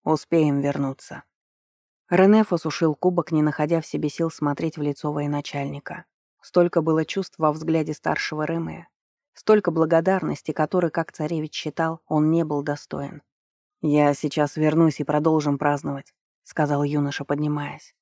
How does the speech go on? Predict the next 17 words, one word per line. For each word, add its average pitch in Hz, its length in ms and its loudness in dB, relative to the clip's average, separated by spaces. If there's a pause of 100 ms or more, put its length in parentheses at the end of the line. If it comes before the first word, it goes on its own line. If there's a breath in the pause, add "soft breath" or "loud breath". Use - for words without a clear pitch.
(580)
«Попробую 156 560 4
всё 156 200 2
же 147 100 0
забрать 151 420 2
у 143 60 0
Тэшина 147 420 -4
кувшин. 147 540 -8 (400)
А 147 180 4
нет, 160 240 2
так - 160 -4
раздобуду 151 520 2
нам 147 200 4
новый. 143 400 -4 (120)
Что 151 280 2
думаешь?» 139 520 -4 (440)
Он 160 200 2
усмехнулся. 143 760 -6